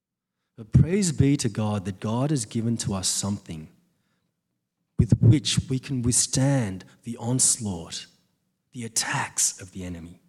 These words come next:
And that something is God's word alone. If it was good enough for Jesus.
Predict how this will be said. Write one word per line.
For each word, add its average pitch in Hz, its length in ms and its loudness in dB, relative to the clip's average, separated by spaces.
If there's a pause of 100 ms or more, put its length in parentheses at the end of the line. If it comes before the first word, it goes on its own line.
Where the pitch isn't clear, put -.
(1400)
And 117 160 -4
that 165 200 0
something 139 680 0
is 98 180 -4
God's 104 840 -4
word 92 480 -8 (240)
alone. 80 420 -20 (1800)
If - 120 -20
it - 80 -8
was 117 140 -4
good 120 240 0
enough 117 240 0
for 104 100 -6
Jesus. 92 720 -4